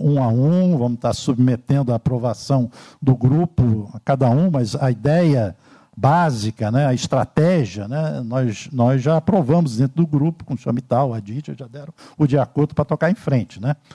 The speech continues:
Mas o timing disso vai depender da recuperação do mercado, do crescimento do mercado de aço, né? O nosso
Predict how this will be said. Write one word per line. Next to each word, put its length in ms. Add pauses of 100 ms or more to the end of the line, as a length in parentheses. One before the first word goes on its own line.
(300)
Mas 300
o 80
timing 500
disso 320
vai 120
depender 560
da 140
recuperação 540
do 80
mercado, 560
do 140
crescimento 480
do 60
mercado 420
de 140
aço, 420
né? 140
O 120
nosso 640